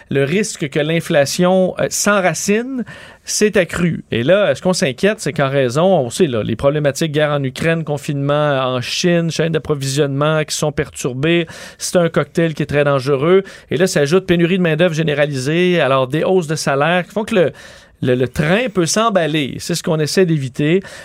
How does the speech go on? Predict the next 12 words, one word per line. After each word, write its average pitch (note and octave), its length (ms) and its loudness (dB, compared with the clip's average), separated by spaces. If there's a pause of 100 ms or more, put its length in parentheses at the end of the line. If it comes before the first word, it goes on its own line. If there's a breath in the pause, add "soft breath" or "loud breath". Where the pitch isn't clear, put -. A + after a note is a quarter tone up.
(140 loud breath)
euh, C3 260 0
de C3+ 120 0
sorte D#3 460 -2
que E3+ 380 4
on C3+ 540 4
risque E3+ 440 0
de C#3+ 160 0
voir D3+ 420 0
ce - 100 -4
taux D#3+ 200 -4
directeur D3 420 0
augmenter C#3+ 500 -2